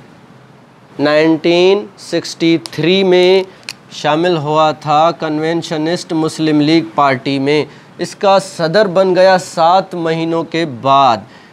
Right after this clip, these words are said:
दिसंबर उन्नीस सौ तिरसठ।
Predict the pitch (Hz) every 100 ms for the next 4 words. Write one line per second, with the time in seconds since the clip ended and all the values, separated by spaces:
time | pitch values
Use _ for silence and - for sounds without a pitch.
0 | - 131 156 - 185 185 165 165 185 233
1 | - - - - - - - - - -
2 | - - - - 147 156 156 165 156 -
3 | 165 165 196 226 - - - - - -
4 | - - - - - - - - - -
5 | - - - - - - - - - -
6 | - - - 160 170 - 160